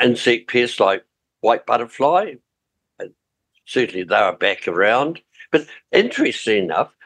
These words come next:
I've had reports from various people in different places in New Zealand saying, "There's no insects. What's happened to all the insects?" Which is quite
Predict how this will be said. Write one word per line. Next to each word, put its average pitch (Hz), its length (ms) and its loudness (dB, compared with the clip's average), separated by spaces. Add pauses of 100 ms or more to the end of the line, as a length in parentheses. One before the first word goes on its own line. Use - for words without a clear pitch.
I've 185 200 2
had 147 200 -2
reports 123 500 0
from 101 200 -2
various 127 380 0
people 101 520 -2 (320)
in 104 140 0
different 117 360 -4
places 117 680 -4
in 101 160 -2
New 92 240 -4
Zealand 156 580 -2 (460)
saying, 143 460 0 (720)
"There's 349 220 0
no 427 200 4
insects. - 800 0
What's 156 220 -2
happened 180 300 0
to 165 80 2
all 156 180 0
the 156 80 -2
insects?" - 800 -4 (960)
Which 104 320 0
is 87 260 -2
quite 104 420 0